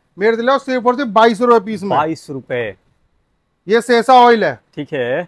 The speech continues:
Speaker 1: इसकी एमआरपी की बात करें, बहत्तर रुपए इसकी एमआरपी है।
Speaker 2: हाँ जी।
Speaker 1: मैं आपको दूंगा सिर्फ और सिर्फ तेरह रुपए में।
Speaker 2: तेरह रुपए में सेसा ऑयल,
Speaker 1: मार्केट में
Speaker 2: सर।
Speaker 1: कोई नहीं दे पाएगा, तेरह रुपए का देंगे।
Speaker 2: भाई, सेसा ऑयल मात्र
Speaker 1: हाँ जी।
Speaker 2: तेरह रुपए में।
Speaker 1: ये चंद्रिका का ऑयल है।
Speaker 2: ये देखो।
Speaker 1: बहुत ही फेमस ऑयल है।
Speaker 2: बहुत ही फेमस।
Speaker 1: इसकी एमआरपी दिखा दीजिए कितनी है।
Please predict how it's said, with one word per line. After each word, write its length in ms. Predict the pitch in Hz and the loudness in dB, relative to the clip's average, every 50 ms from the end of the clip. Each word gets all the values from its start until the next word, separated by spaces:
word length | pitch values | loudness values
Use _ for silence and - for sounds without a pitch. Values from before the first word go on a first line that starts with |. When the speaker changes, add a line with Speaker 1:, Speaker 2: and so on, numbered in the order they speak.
| _ _ | _ _
Speaker 1:
इसकी 200 | 175 143 - 240 | -14 -12 -4 0
एमआरपी 420 | 240 226 226 226 220 220 233 233 254 | 2 2 4 6 6 6 4 4 2
की 60 | 247 | 4
बात 180 | 247 233 233 233 | 4 4 4 2
करें, 200 | 262 277 269 208 | 0 0 2 4
बहत्तर 380 | 196 - 240 - - 262 262 | 4 4 4 4 4 2 2
रुपए 180 | 262 254 262 262 | 2 2 0 0
इसकी 180 | 254 - 269 | 0 0 -2
एमआरपी 480 | 262 247 233 220 208 202 196 170 196 185 | 0 0 2 2 0 0 -2 -4 -8 -4
है। 60 | 190 | 0
Speaker 2:
हाँ 120 | 180 147 151 | 0 0 0
जी। 280 | 139 147 147 165 185 165 | 0 -4 -4 -6 -6 -4
Speaker 1:
मैं 100 | 196 214 | -2 -2
आपको 260 | 226 233 233 247 240 | 0 0 0 -2 -4
दूंगा 180 | 240 254 294 | -2 -2 -4
सिर्फ 280 | 269 - 269 254 247 214 | -4 -4 -6 -6 0 0
और 100 | 254 269 | -2 -2
सिर्फ 140 | 285 294 - | -2 -8 -10
तेरह 320 | _ 262 247 247 247 247 | _ 2 4 6 6 6
रुपए 260 | 247 247 226 240 233 | 4 2 0 -2 -2
में। 220 | 226 214 180 127 - _ | -2 -2 -6 -8 -6 _
Speaker 2:
तेरह 260 | 254 262 269 285 294 | 0 4 6 6 6
रुपए 220 | 294 294 269 285 285 | 6 2 0 -4 -2
में 140 | 285 294 | -2 -4
सेसा 200 | - - 254 247 | -4 -6 -6 -2
ऑयल, 200 | - - 202 - | 0 2 4 4
Speaker 1:
मार्केट 220 | 277 277 247 240 254 | 4 4 2 0 0
में 160 | 247 262 285 | 0 0 -2
Speaker 2:
सर। 60 | 139 | -2
Speaker 1:
कोई 320 | - 247 247 240 247 254 247 | -2 2 4 4 4 4 2
नहीं 120 | 254 254 | -2 0
दे 160 | 233 240 233 | 2 2 0
पाएगा, 340 | 220 196 240 233 240 247 285 | 2 2 2 2 4 2 0
तेरह 340 | 285 - 262 254 254 254 254 | -2 -2 -2 0 2 4 4
रुपए 220 | 247 240 240 240 | 2 2 2 2
का 100 | 233 233 | 2 2
देंगे। 300 | 214 240 247 254 247 226 | 0 0 -4 -2 -2 -2
Speaker 2:
भाई, 180 | - 180 220 233 | 0 0 -2 -2
सेसा 640 | - - - - 214 220 240 240 - - - 262 247 | -6 -12 -4 -2 0 2 2 0 -2 0 2 4 4
ऑयल 260 | 247 240 240 247 240 | 6 4 4 2 0
मात्र 280 | 220 208 208 220 160 185 | 0 0 2 2 4 6
Speaker 1:
हाँ 120 | 202 220 | 4 4
जी। 140 | 226 214 208 | 4 2 4
Speaker 2:
तेरह 280 | 214 233 233 233 240 233 | 4 4 6 6 4 2
रुपए 300 | 220 226 185 - 214 202 | 2 0 -2 -2 -2 0
में। 360 | 190 190 175 151 135 110 101 190 | 0 0 0 -2 -4 -4 -2 0
Speaker 1:
ये 100 | 226 247 | 0 0
चंद्रिका 540 | - - 247 247 233 240 262 254 262 262 | 2 2 0 0 2 -2 0 0 0 0
का 80 | 247 254 | 2 4
ऑयल 320 | 262 262 262 254 247 226 | 4 4 4 4 2 0
है। 120 | 185 139 123 | -2 -4 -4
Speaker 2:
ये 400 | 110 143 143 151 147 143 135 127 | -6 -6 -2 -2 0 0 -2 -2
देखो। 160 | - 160 190 | 0 4 4
Speaker 1:
बहुत 160 | 220 233 220 | 4 4 4
ही 80 | 269 262 | 0 -2
फेमस 420 | - 240 220 226 240 247 240 - | 0 0 0 2 2 2 2 4
ऑयल 240 | 240 233 233 220 220 | 2 2 4 4 4
है। 120 | 233 269 | 4 4
Speaker 2:
बहुत 200 | 294 311 330 - | 4 2 0 -2
ही 80 | 185 185 | -10 -10
फेमस। 180 | - 156 147 139 | -6 -4 -4 -4
Speaker 1:
इसकी 140 | - 269 | 0 2
एमआरपी 480 | 262 240 226 226 233 233 233 202 226 247 | 4 4 4 6 4 4 4 2 -2 -6
दिखा 220 | 240 220 196 202 | -2 0 0 0
दीजिए 220 | 202 214 233 269 269 | 0 0 -4 -6 -6
कितनी 360 | - 247 - - 226 226 214 | -6 -8 -8 -6 -6 -4 -2
है। 180 | 190 147 120 | -2 -4 -6